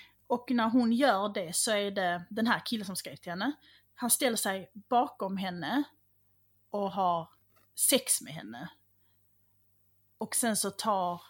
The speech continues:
hans kompisar bilden och sen vänder han sig om och ger tummen upp. Det är den här bilden som cirkulerar. Man ser inte att det är hon, men alla vet att det är hon för att de har sagt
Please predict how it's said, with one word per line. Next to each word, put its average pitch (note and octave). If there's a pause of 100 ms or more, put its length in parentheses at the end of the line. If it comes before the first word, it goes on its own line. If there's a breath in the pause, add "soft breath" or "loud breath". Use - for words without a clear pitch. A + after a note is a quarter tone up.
(120)
hans A3+
kompisar G#3
bilden A3
och -
sen A3
vänder G#3+
han G#3
sig G#3+
om G3
och G3+
ger E3+
tummen F#3+
upp. - (520)
Det A3+
är G#3+
den A3
här G3+
bilden F#3+
som E3 (1500 soft breath)
cirkulerar. B3 (500 loud breath)
Man A#3+
ser D#4
inte D#4+
att A#3+
det A3+
är G#3+
hon, B3+ (440 soft breath)
men G3+ (1000)
alla A3+
vet G#3+
att F3
det G3
är F3
hon D#3+
för -
att - (200)
de D#3+
har A#3
sagt -